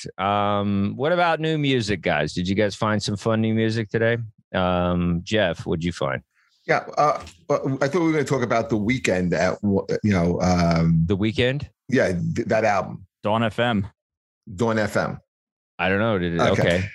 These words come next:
Speaker 1: Just
Speaker 2: But
Speaker 1: go. I didn't, I didn't get
Speaker 2: Okay,
Speaker 1: that
Speaker 2: yeah,
Speaker 1: memo.
Speaker 2: becau-, becau-, no, 'cause I, I th-, I thought you said you wanted to talk about that because I, I, I gave that a, a really hard listen. And, um, that was a really interesting, uh, uh, new record that just came out,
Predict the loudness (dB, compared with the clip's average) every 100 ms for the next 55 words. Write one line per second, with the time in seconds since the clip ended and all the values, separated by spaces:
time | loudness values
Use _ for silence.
0 | -4 2 4 6 4 4 2 2 2 0
1 | 0 2 2 4 4 2 2 0 0 -2
2 | 0 0 0 0 0 0 0 0 0 2
3 | 0 0 0 0 2 0 0 0 2 2
4 | 0 0 0 0 0 2 0 -2 0 0
5 | 2 0 0 -2 -4 -4 -4 -6 -6 -2
6 | 0 2 0 2 0 0 -6 -4 0 2
7 | 2 2 0 2 0 0 0 -2 0 -2
8 | 0 0 2 2 0 -6 -16 -10 -2 0
9 | 2 2 2 2 0 2 0 0 0 2
10 | 2 2 0 -2 -6 -10 -10 -2 0 2
11 | 0 0 -2 -2 0 0 2 2 2 2
12 | 2 0 -4 -10 -10 -6 -2 0 2 2
13 | 2 2 0 0 -2 0 0 0 -2 0
14 | 2 2 2 0